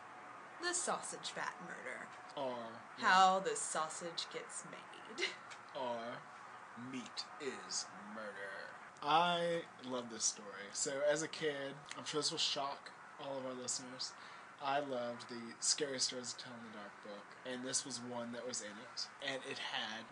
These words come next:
Speaker 2: the most amazing images in this book. And it had this drawing of cut off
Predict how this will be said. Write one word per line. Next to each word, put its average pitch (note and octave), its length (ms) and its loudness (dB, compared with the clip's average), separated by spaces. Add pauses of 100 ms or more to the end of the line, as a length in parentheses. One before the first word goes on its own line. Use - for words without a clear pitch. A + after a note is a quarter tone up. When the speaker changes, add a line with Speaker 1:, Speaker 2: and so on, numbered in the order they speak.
(280)
Speaker 2:
the D#3 80 -6
most D#3+ 300 4
amazing C3+ 640 -2 (100)
images G2 600 -6 (400)
in C3 60 -4 (100)
this A#2 100 -2 (100)
book. G#2+ 220 -2 (760)
And D3+ 160 6
it C3+ 100 2
had C3 300 2 (280)
this C#3 200 2
drawing C#3 600 2
of A#2 160 -6
cut F#3 340 4
off C#3 300 2